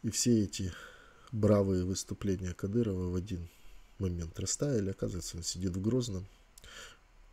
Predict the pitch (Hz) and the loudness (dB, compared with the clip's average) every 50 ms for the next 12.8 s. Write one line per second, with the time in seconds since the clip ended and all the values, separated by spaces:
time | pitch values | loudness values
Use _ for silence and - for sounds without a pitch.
0 | - - - 131 127 117 104 87 - - 82 - - - 90 90 90 87 85 85 | -20 -6 0 2 4 4 4 4 2 -4 -8 -4 -2 -2 0 2 2 0 0 -2
1 | 85 85 - - - - - - - - - - - - - 98 87 82 87 - | -4 -6 -10 -14 -16 -18 -18 -20 -20 -20 -16 -16 -16 -8 -6 -4 -4 -4 -6 -6
2 | - 90 87 95 113 113 110 95 87 87 - - - - - - - - - - | -8 -6 0 2 2 2 2 0 -4 -6 -10 -14 -18 -20 -20 -20 -20 -18 -10 -8
3 | - - - 101 95 92 92 90 87 - - - - - - 92 90 87 80 85 | -6 -4 -2 0 2 2 2 2 0 -2 -4 -10 -12 -8 -6 -4 -4 -4 -2 0
4 | 90 90 95 113 120 110 95 90 - - 95 90 - - - - - - - - | 0 2 2 2 2 2 0 -2 -4 -8 -12 -12 -12 -16 -20 -20 -20 -20 -20 -20
5 | - - - - - - - - - - - - - - - - - - - - | -20 -20 -20 -20 -20 -20 -20 -20 -20 -20 -20 -20 -20 -20 -20 -20 -20 -20 -20 -20
6 | - - - - - - - - - - - - - - - - - - - - | -20 -20 -20 -20 -20 -20 -20 -20 -20 -20 -20 -20 -20 -20 -20 -20 -20 -20 -20 -20
7 | - - - - - - - - - - - - - - - - - - - - | -20 -18 -14 -12 -12 -10 -10 -10 -12 -14 -16 -18 -20 -20 -20 -20 -20 -14 -8 -2
8 | - - - 117 107 98 95 90 87 87 87 80 - - - - - - - - | 0 4 6 6 6 6 6 4 2 2 0 -2 -6 -10 -14 -16 -16 -16 -16 -20
9 | - - - - - _ _ _ _ _ - - - - - - - - 95 90 | -20 -20 -20 -20 -20 _ _ _ _ _ -20 -20 -20 -16 -12 -8 -6 -4 0 2
10 | 104 98 87 87 - - - - 90 80 - - - 107 98 92 98 98 90 - | 4 4 4 2 0 -2 -4 -6 -6 -6 -8 -4 -2 0 0 2 0 0 0 -2
11 | - - 90 90 90 90 87 85 82 - - - - 92 87 87 85 85 85 80 | -2 -2 -2 0 2 2 2 0 -2 -4 -6 -6 -4 -4 -4 -2 -2 -4 -4 -4
12 | 85 82 - - 92 - - 95 87 90 90 90 87 85 - - | -6 -6 -6 -8 -8 -6 -4 -2 -2 -2 -2 -2 -4 -4 -6 -10